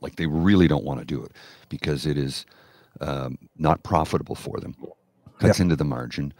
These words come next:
Speaker 1: They have to get somebody to come in and help auction it off or remortgage it or sell it or whatever the ca-, it's a losing endeavor for them, so they don't wanna do it. They will work extra hard to make sure you stay in your home.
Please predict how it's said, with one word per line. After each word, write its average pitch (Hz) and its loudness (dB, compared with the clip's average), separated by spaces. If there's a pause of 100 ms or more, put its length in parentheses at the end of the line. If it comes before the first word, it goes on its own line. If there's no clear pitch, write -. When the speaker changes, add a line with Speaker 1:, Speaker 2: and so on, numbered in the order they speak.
(160)
Speaker 1:
They 73 4
have 76 2
to - -8
get 76 -4
somebody 80 -2
to 73 -12
come 78 -4
in 73 0
and 69 -2
help 65 -4
auction 71 -2
it 67 -2
off 67 -4
or 67 -2
remortgage 71 -2
it 71 -2
or 64 -8
sell 78 4
it 69 0
or 62 -2
whatever 73 2
the - -8
ca-, - -14 (280)
it's - 2
a 90 4
losing 82 2
endeavor 85 2
for 57 -8
them, - -16
so 80 -4
they 82 6
don't 78 0
wanna 76 -2
do 87 2
it. - -10 (400)
They - 4
will 117 6
work 85 2
extra 90 -4
hard 82 0
to - -10
make 73 -6
sure 78 -4
you 69 -4
stay - 2
in 131 0
your - -10
home. - -14